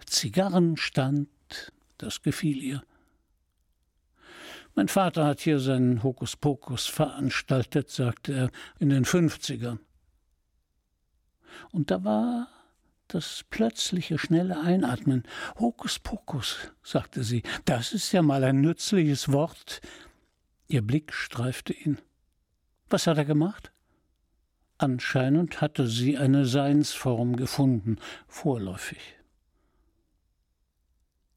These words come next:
„Er sollte gehen“, dachte er. Er hatte Pläne, sie hatten Pläne. Seine Frau. Mit alten Unifreunden ins Clancys.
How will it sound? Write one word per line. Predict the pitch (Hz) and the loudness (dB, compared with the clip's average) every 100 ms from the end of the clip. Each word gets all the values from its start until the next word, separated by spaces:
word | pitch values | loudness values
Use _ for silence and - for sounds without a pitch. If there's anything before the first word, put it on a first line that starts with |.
| _ _ _ - | _ _ _ 0
„Er | 165 | 2
sollte | 143 160 170 | 4 2 2
gehen“, | 151 294 208 120 - - | 2 4 4 2 -6 -6
dachte | 110 - - | -6 -6 -10
er. | 123 113 _ _ _ _ | -8 -10 _ _ _ _
Er | 170 185 208 | 0 0 -4
hatte | 208 185 | -4 -6
Pläne, | - - 175 170 175 185 - _ | -4 0 2 4 2 0 -8 _
sie | - 139 156 156 | 0 2 2 2
hatten | 127 - - 160 147 | -2 0 2 2 2
Pläne. | - 143 147 156 185 160 _ _ _ _ _ _ _ _ - | -2 0 2 2 0 -2 _ _ _ _ _ _ _ _ -6
Seine | 143 123 104 | -2 0 -2
Frau. | - 123 123 127 - _ _ _ _ _ _ - - | -4 -2 -2 -2 -10 _ _ _ _ _ _ -20 -4
Mit | 135 - - - | -2 -2 -6 -2
alten | 147 151 - 160 160 | 0 0 0 0 2
Unifreunden | 175 165 - 147 147 160 139 | 4 2 2 2 4 4 4
ins | 139 - - | 4 2 -2
Clancys. | - 185 233 196 - 170 131 | 2 2 2 0 2 2 0